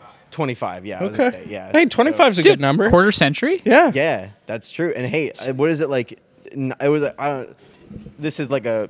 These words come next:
Speaker 1: source, trust me, bro moment, but it was, like, ninety-three percent of podcasts quit after episode three.
Speaker 2: Oh.
Speaker 1: So you, so you beat it.
Speaker 3: I'm at
Speaker 2: Yeah.
Speaker 3: episode six, baby.
Speaker 1: We're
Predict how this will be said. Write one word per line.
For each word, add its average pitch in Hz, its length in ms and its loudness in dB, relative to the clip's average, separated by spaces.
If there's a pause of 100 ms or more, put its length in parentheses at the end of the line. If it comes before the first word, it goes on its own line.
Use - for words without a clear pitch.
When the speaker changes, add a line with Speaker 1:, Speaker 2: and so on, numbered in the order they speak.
Speaker 1:
source, 120 380 -4
trust - 340 -4
me, 123 80 -2
bro 123 240 0
moment, 127 360 -2
but 120 80 -6
it 123 40 0
was, 117 160 -6
like, 113 160 -2
ninety-three 123 580 -6
percent 131 320 -8
of 104 80 -14
podcasts 113 560 -8
quit 127 240 -6
after 117 300 -6
episode 113 400 -8
three. 107 540 -10 (120)
Speaker 2:
Oh. 151 520 6
Speaker 1:
So 143 40 -4
you, 214 240 -2
so 151 160 -4
you 165 280 2
beat 127 240 -4
it. 156 260 2
Speaker 3:
I'm 196 160 2
at 247 80 4
Speaker 2:
Yeah. 240 80 4
Speaker 3:
episode 247 320 4
six, - 400 2
baby. 156 360 6
Speaker 1:
We're 160 60 4